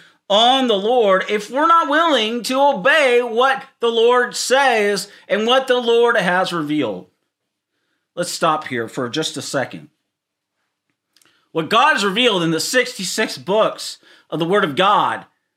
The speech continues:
you know, thirty-nine in the, in the Old Testament, twenty-seven in the New, it's enough for us.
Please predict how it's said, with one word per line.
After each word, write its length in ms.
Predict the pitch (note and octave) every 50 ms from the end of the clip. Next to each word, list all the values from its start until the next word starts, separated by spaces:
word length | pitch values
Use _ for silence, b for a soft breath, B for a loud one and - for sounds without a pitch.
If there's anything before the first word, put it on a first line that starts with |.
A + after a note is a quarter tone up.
| _ _ _ _ _ _ _ _ _ _ _ _ -
you 80 | C3+ D3
know, 100 | D#3 D3
thirty-nine 640 | D3+ - A#3 A3 A3 A3+ A3 A3 A3 A3 A3 A3
in 100 | G#3 F#3+
the, 320 | F#3+ E3+ D#3 D3+ - - E3+
in 120 | E3+ F3
the 240 | E3+ E3 D#3+ D#3+ E3+
Old 260 | - G3+ G#3 G#3+ -
Testament, 460 | A3 G#3 F#3+ - - F#3+ F#3+ F#3+ F#3
twenty-seven 640 | - - G3 G3+ G#3+ F#3 - - - A3 G#3+ G#3+ G3+
in 140 | F#3 F3 E3
the 60 | E3+
New, 200 | F3+ G#3+ A3 A3 A3
it's 180 | G#3 G#3+ G#3+ -
enough 500 | A3+ F#3+ F#3+ F#3 G3 G#3 G#3+ G3+ G#3 -
for 160 | E3+ D3 C3
us. 560 | B2+ G2 F2 - - - - - - - _